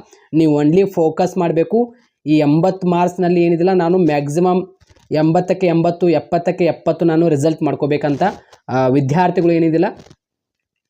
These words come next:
ಗುರಿ ಇಟ್ಕೊಳ್ಳಿ. ಇದು ಪ್ರೈವೇಟ್ ಹಾಗೂ ರಿಪೀಟರ್ಸ್ ವಿದ್ಯಾರ್ಥಿಗಳಿಗೆ ಹೇಳ್ತಾ ಇದ್ದೇನೆ. ಇನ್ನು ಇಪ್ಪತ್ತು ಮಾರ್ಕ್ಸ್ ನಮಗೆ ಇಂಟರ್ನಲ್ ಕೊಡೋದಿಲ್ವಾ ಅಂತ, ಇದ್ರ ಬಗ್ಗೆ ಇಪ್ಪತ್ತು ಮಾರ್ಕ್ಸ್ ಬಗ್ಗೆ ಏನೂ ವರಿ ಮಾಡ್ಕೊಳಕ್ಕೆ ಹೋಗ್ಬೇಡ್ರಿ.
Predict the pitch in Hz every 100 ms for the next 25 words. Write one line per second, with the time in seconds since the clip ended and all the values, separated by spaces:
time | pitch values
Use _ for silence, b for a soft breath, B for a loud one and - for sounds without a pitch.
0 | _ _ - - 151 190 185 - 156 117
1 | - _ - 147 180 - 165 190 180 185
2 | 196 170 175 175 160 165 170 165 160 151
3 | 147 131 - b b - 180 180 208 196
4 | 196 185 196 185 185 170 170 185 185 165
5 | 170 170 165 175 160 156 160 143 b b
6 | - 175 170 170 180 170 196 196 185 185
7 | 170 175 185 170 190 170 185 165 170 165
8 | 170 170 147